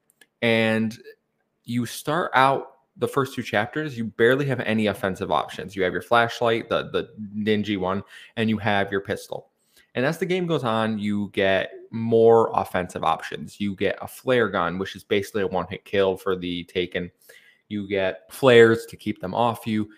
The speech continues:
You get a flashbang, which instantly, you know, pulverizes everything in a certain radius. You just get so many more offensive options as the game goes on. It really opens up the gameplay, lets you explore and challenge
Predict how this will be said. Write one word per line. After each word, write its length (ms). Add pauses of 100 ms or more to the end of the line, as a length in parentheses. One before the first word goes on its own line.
(120)
You 80
get 180
a 40
flashbang, 600
which 160
instantly, 500
you 180
know, 220
pulverizes 580
everything 320
in 60
a 40
certain 260
radius. 480 (360)
You 120
just 220
get 200
so 320
many 240
more 280
offensive 460
options 480
as 180
the 60
game 220
goes 160
on. 240
It 100
really 280
opens 360
up 200
the 80
gameplay, 460 (300)
lets 240
you 180
explore 880 (260)
and 340
challenge 840